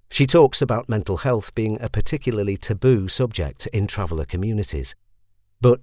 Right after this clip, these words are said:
when I bring this up, Tyson's response surprises me. "All this traveller shite I'm not interested in," he says. "We're all human beings. There is no traveller community. If there is, I'm not part of it. It's all the real world.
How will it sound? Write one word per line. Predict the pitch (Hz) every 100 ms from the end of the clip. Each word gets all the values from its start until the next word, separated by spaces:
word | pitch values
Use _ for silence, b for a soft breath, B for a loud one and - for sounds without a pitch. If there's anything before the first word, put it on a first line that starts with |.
| -
when | 120 127
I | 117
bring | 110 101
this | 87 -
up, | 151 - b b b b -
Tyson's | 117 156 - 123
response | 90 - 87 73 65
surprises | - - 127 - 135 101 87
me. | 78 65 - _ _ _ _ _ _
"All | 113 123
this | 110 -
traveller | - 87 73 80
shite | - 76 76
I'm | -
not | 117 -
interested | 110 - 135 -
in," | 98 - - -
he | 76
says. | - 64 60 _ _ _ _
"We're | 127
all | 135 147
human | 127 139 135 107
beings. | 104 120 113 80 - _ -
There | 131
is | 143
no | 131 113
traveller | - - 82 78 76
community. | - 78 76 71 76 67 - _ _ _
If | 139 -
there | 127
is, | 139 98 90 -
I'm | - 120 123
not | 127 -
part | 110 113
of | 87
it. | 76 65 - _ _ _ _
It's | 104 139
all | 147 143
the | 123
real | 131 135 123
world. | 123 127 117 76